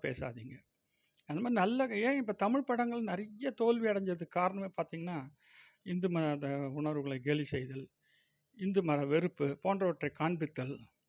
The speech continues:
ஜாதி வெறியை காண்பித்தல், ஜாதி பாகுபாடு இருக்குன்னு போ-, சொல்றது, இந்த மாதிரிலாம் இப்ப யாருமே ஜாதி பாகுபாடெல்லாம் ஜாஸ்தி பார்க்கறதே கிடையாது. இந்த மாதிரி இல்லாத கருத்தெல்லாம் சொல்லி சொல்லி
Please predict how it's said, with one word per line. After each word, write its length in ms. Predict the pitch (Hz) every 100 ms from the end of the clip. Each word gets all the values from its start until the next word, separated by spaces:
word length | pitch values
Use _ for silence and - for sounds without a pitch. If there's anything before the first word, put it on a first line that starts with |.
| _ _ - _ -
ஜாதி 400 | 151 185 214 202
வெறியை 320 | 165 151 139
காண்பித்தல், 600 | - 143 143 131 - 131 135 _ _ _ _ -
ஜாதி 320 | 165 180 190
பாகுபாடு 560 | 165 165 175 156 147 143
இருக்குன்னு 380 | 139 - 151 147
போ-, 220 | 147 143
சொல்றது, 480 | 135 147 131 127 135 160 _ _ _ _ _ -
இந்த 100 | 208
மாதிரிலாம் 240 | 240 302
இப்ப 100 | 233
யாருமே 460 | 180 170 240 254 277
ஜாதி 280 | 226 208 208
பாகுபாடெல்லாம் 540 | 190 170 165 170 170
ஜாஸ்தி 240 | 147 160 - -
பார்க்கறதே 420 | 143 139 143 147
கிடையாது. 320 | 123 127 120 _ _ _ _ _ _ 175
இந்த 60 |
மாதிரி 180 | 214 240
இல்லாத 340 | 208 226 240 247
கருத்தெல்லாம் 520 | 226 202 202 214 208
சொல்லி 180 | 185 196
சொல்லி 320 | 185 156 151